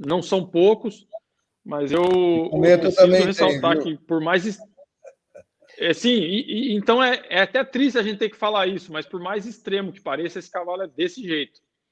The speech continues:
Speaker 1: E, e é um dos melhores produtos que nasceram, que nasceram aqui no, no... Esse cavalo nasceu aqui comigo, foi um dos melhores produtos que já nasceram desde que eu tô aqui. E a gente tem muito orgulho aí desse,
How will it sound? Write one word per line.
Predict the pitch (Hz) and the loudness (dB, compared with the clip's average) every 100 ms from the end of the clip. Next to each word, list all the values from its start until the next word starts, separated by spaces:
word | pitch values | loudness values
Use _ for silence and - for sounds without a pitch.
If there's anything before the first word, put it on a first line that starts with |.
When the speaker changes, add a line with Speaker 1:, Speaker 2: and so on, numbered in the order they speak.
| _ _ _ _ _ _ _ | _ _ _ _ _ _ _
Speaker 1:
E, | 147 127 127 123 123 120 113 120 120 120 123 _ _ _ _ _ _ _ - | -12 -10 -8 -8 -8 -6 -6 -6 -8 -12 -16 _ _ _ _ _ _ _ -2
e | 131 | 4
é | 139 190 | 6 6
um | 208 | 4
dos | 196 | 2
melhores | 202 202 202 | 4 4 2
produtos | 196 233 208 208 208 - | 0 2 2 0 -4 -8
que | 190 | -6
nasceram, | 185 - 185 175 165 170 | -6 -4 -2 -2 -2 -6
que | - | -8
nasceram | 165 147 - 160 147 | -8 -6 -4 -2 -2
aqui | 135 151 | -6 -10
no, | 139 127 120 | -12 -12 -12
no... | 120 120 117 _ _ _ _ _ _ _ _ | -12 -12 -14 _ _ _ _ _ _ _ _
Esse | - | -4
cavalo | - 160 180 | 2 4 4
nasceu | 202 - 202 | 2 2 0
aqui | 196 202 | 0 -4
comigo, | 226 208 165 127 | -4 -2 -2 -2
foi | 160 | -8
um | |
dos | 156 | -8
melhores | 160 165 175 | -4 -4 -4
produtos | - 202 180 - | -4 -4 -4 -8
que | 147 | -8
já | 151 | -4
nasceram | 147 - 147 135 | -4 -4 -6 -2
desde | 151 156 | -2 -2
que | 165 | -4
eu | |
tô | - 147 | -4 -4
aqui. | 123 - 190 - _ _ _ _ _ _ _ _ | -6 -6 -8 -8 _ _ _ _ _ _ _ _
E | - 131 131 127 123 123 117 117 117 113 113 117 117 _ | -10 -6 -4 -4 -4 -4 -4 -4 -4 -6 -10 -12 -20 _
a | 135 | -8
gente | 135 | 0
tem | 151 | 2
muito | 151 151 | 2 4
orgulho | 180 165 165 160 | 4 6 6 6
aí | 131 | 4
desse, | 123 123 120 | 0 -4 -4